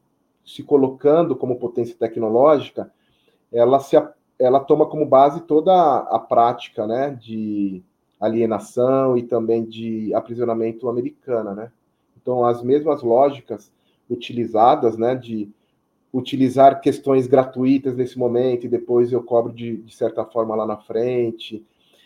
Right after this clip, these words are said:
é, da questão dos padrões fechados, né, de, de tecnologia, e, e lá dentro do território também a forma como,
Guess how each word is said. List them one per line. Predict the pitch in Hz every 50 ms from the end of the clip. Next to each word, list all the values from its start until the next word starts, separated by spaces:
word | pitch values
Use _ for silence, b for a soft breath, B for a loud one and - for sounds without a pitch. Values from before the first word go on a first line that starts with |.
| _ _ _ _ -
é, | 110 110 107 110 113 110 110 104 - - _
da | _ - 127 127
questão | - 143 127 - - - 135 131
dos | 131 151 147
padrões | 151 - 139 123 123 123 131 123 123 - -
fechados, | - 123 - - - - 117 120 127 135 131 127 127 123 120 117 117 110 107 107
né, | 110 113 139 147 135
de, | 123 113 117 113 107 107 101
de | 101 _
tecnologia, | _ 117 104 - 123 113 113 110 110 104 101 101 - 104 110 120 127 131 131 127 123 117 110 104 104 104 _ _ _ _ _ _ _ _ _ _ _ -
e, | 113 113 113 110 - - 127 117
e |
lá | 117 120 127 135
dentro | 131 135 127 127 127 123
do | 120 123
território | 120 - 127 120 120 120 - 127 117 117 117 113
também | 117 117 113 113 113 113 113 110 110 - _ -
a | 107 110
forma | - - - 127 131 143 139 131 123
como, | - - - 131 123 120 120 120 120 117 113 110 113